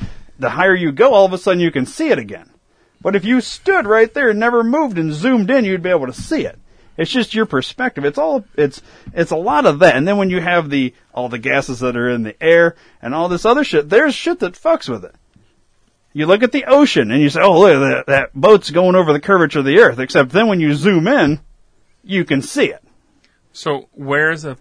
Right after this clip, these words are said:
Speaker 2: place that's <coughs> flat enough to where I can see for eighty miles?
Speaker 1: Ocean?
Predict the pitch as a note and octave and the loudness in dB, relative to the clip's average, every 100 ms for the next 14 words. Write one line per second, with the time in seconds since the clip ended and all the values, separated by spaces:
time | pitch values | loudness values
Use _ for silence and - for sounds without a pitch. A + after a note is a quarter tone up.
0 | _ _ - C#3 C3+ - - A#2 - - | _ _ -2 -2 -6 -10 -8 -8 -10 -18
1 | - B2 A#2 B2 A#2 G#2 F#2+ - - A2 | -16 -8 -6 -6 -10 -14 -16 -18 -18 -12
2 | G2+ G2+ - F#2+ - G#2 - G2 F#2+ F#2 | -12 -12 -16 -18 -18 -18 -18 -16 -16 -18
3 | F2+ F2 F2 - G2+ A#2+ - G#3 | -20 -20 -20 -10 -8 -8 -6 -6